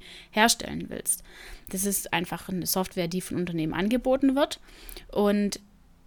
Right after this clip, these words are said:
jetzt ist es allerdings so, dass dein Betrieb,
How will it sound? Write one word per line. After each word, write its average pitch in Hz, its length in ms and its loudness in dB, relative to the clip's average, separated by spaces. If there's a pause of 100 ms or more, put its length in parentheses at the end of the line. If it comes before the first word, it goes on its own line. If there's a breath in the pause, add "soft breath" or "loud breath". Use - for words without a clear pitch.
(260)
jetzt 202 220 2
ist 226 120 2
es 254 100 0
allerdings 185 540 2
so, 247 280 4
dass 170 260 -4
dein 160 220 -4
Betrieb, 247 600 -2